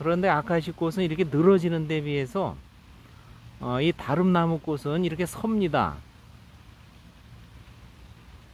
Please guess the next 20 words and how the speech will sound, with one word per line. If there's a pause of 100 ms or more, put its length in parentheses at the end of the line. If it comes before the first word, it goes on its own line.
(480)
아,
이
다름나무는 (160)
꽃과
잎,
열매, (1000)
가지와
줄기, (280)
뿌리를
모두
약재로
씁니다. (1500)
아,
꽃은
이렇게
덜
핀
꽃봉오리를
따서
말리고요.